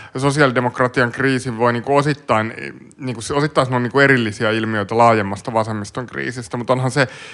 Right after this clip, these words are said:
niinku, koska niin suuri osa vasemmistosta on tavallaan keskustavasemmistoa kuitenkin useimmissa maissa, niin sen takia tota, mä ajattelen niin, että, että kyllä se, ö, vasemmiston kriisiin laajemmin liittyvät tekijät niinku liittyy nimenomaan keskeisesti sosiaalidemokratian kriisiin. Et kyllä se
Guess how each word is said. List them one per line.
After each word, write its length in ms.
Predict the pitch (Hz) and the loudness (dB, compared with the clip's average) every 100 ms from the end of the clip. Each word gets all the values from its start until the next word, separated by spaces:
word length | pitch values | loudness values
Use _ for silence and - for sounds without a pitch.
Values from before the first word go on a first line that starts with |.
| - | -6
niinku, 160 | 131 123 | -2 0
koska 280 | - - 135 | 0 0 0
niin 220 | 139 131 | 2 2
suuri 260 | 135 127 | 2 4
osa 260 | 127 127 123 | 4 4 4
vasemmistosta 840 | 135 131 127 107 101 - 120 - | 4 4 0 0 -6 -6 -6 0
on 120 | 117 107 | 0 2
tavallaan 360 | 113 110 110 | 2 2 0
keskustavasemmistoa 1200 | 117 117 - 113 - 117 110 120 113 110 - 135 | -2 -4 -6 -8 -6 -4 -2 -4 -6 -10 -4 -4
kuitenkin 420 | 123 131 120 117 117 | -2 -4 -6 -6 -8
useimmissa 440 | 120 120 117 123 | -6 -6 -6 -2
maissa, 380 | 120 113 - 131 - - - | 0 0 -4 -10 -12 -18 -8
niin 140 | 127 117 | -6 -2
sen 200 | 135 123 | -2 0
takia 320 | 117 123 110 | -2 -2 -4
tota, 380 | 117 104 117 101 - - | -4 -2 -2 -2 -8 -14
mä 180 | 123 117 | -4 0
ajattelen 500 | 113 107 131 113 110 | 0 -2 -2 -2 -2
niin, 200 | 113 101 | -6 -6
että, 320 | 95 - 101 - - 147 - - - | -8 -4 -4 -4 -14 -18 -18 -18 -10
että 140 | 117 - | -10 -6
kyllä 140 | 117 | -6
se, 120 | 101 123 | 2 0
ö, 100 | - - - - 131 131 - 127 | 0 -10 -16 -6 -4 -4 -6 0
vasemmiston 560 | 131 139 127 113 123 | 2 2 0 0 -4
kriisiin 420 | 113 123 113 127 123 | -2 -2 -2 0 4
laajemmin 360 | 127 117 113 | 4 4 2
liittyvät 400 | 107 104 117 104 | -2 -2 -4 -2
tekijät 360 | 120 107 107 117 | -6 -4 -6 -4
niinku 220 | 113 120 | -4 -2
liittyy 360 | 110 - 120 95 | -2 -2 -4 -2
nimenomaan 360 | 120 117 113 110 | -2 0 0 0
keskeisesti 360 | 113 - 113 | -4 -8 -6
sosiaalidemokratian 840 | 127 120 120 110 110 - 120 120 | -4 0 -2 -2 -6 -6 -4 -6
kriisiin. 320 | 101 127 117 127 | -4 -4 -4 -6
Et 80 | |
kyllä 160 | - 127 | -2 0
se 140 | 151 | 0